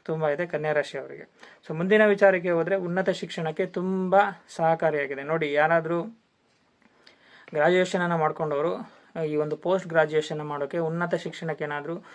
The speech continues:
ವಿದೇಶಕ್ಕೆ ಹೋಗುವಂಥವ್ರು ಇದ್ರೆ ಸ್ವಲ್ಪ ವಿದೇಶಕ್ಕೆ ಹೋಗುವಂಥ ಯೋಗ ಕಡಿಮೆ ಇದೆ, ಆದ್ರೆ ಉನ್ನತ ಶಿಕ್ಷಣಕ್ಕೆ ತುಂಬಾ ಚೆನ್ನಾಗಿ ತೋರಿಸ್ತಾ ಇದೆ. ಈ ಪಿ ಎಚ್ ಡಿ ಮಾಡುವಂಥವ್ರು, ಈ ರಿಸರ್ಚ್ ಮಾಡುವಂಥವ್ರು, ಈ ಎಂ ಫಿಲ್ ಮಾಡುವಂಥವ್ರಿಗೆ ತುಂಬಾ ಚೆನ್ನಾಗಿದೆ. ಅಥವಾ ಈ ಬಿ ಟೆಕ್ ಆಗಿರುವಂಥವ್ರಿಗೆ ಎಂ ಟೆಕ್ ಮಾಡುವಂಥದ್ದಾಗಿರ್ಬೋದು, ಬಿ ಟೆಕ್, ಎಂ ಟೆಕ್.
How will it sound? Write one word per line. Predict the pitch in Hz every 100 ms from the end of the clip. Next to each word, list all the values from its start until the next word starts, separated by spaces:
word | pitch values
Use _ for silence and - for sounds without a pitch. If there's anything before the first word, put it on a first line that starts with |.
| - -
ವಿದೇಶಕ್ಕೆ | 151 175 180 196 190
ಹೋಗುವಂಥವ್ರು | 175 165 165 156 156 160
ಇದ್ರೆ | 151 185 226 240
ಸ್ವಲ್ಪ | - 165 196
ವಿದೇಶಕ್ಕೆ | 180 165 175 185 175
ಹೋಗುವಂಥ | 180 170 180 170
ಯೋಗ | 165 170
ಕಡಿಮೆ | 170 151 160 165
ಇದೆ, | 156
ಆದ್ರೆ | 160 170
ಉನ್ನತ | 160 175 180
ಶಿಕ್ಷಣಕ್ಕೆ | 185 170 - 170 180
ತುಂಬಾ | 175 156 165
ಚೆನ್ನಾಗಿ | 160 151 -
ತೋರಿಸ್ತಾ | 151 143 147
ಇದೆ. | 143 165 170 - - - -
ಈ | 156
ಪಿ | 156 170
ಎಚ್ | 170
ಡಿ | 165
ಮಾಡುವಂಥವ್ರು, | 160 151 147 147 147 147 143 151 175 - -
ಈ | 170
ರಿಸರ್ಚ್ | 147 151 185 170 165
ಮಾಡುವಂಥವ್ರು, | 156 147 143 135 143 143 156 - - -
ಈ |
ಎಂ | 160 147 165
ಫಿಲ್ | 190 180
ಮಾಡುವಂಥವ್ರಿಗೆ | 160 151 147 147 147 185
ತುಂಬಾ | 185 175 175 190
ಚೆನ್ನಾಗಿದೆ. | 180 151 151 139 139
ಅಥವಾ | 156 151 156
ಈ | 147 147
ಬಿ | 143 160
ಟೆಕ್ | 170 165
ಆಗಿರುವಂಥವ್ರಿಗೆ | 160 156 151 151 151 151 151
ಎಂ | 147 151
ಟೆಕ್ | 165 156
ಮಾಡುವಂಥದ್ದಾಗಿರ್ಬೋದು, | 147 139 135 131 131 135 139 139 143
ಬಿ | 151 156
ಟೆಕ್, | 151 -
ಎಂ | 143 143
ಟೆಕ್. | 139 147 - 151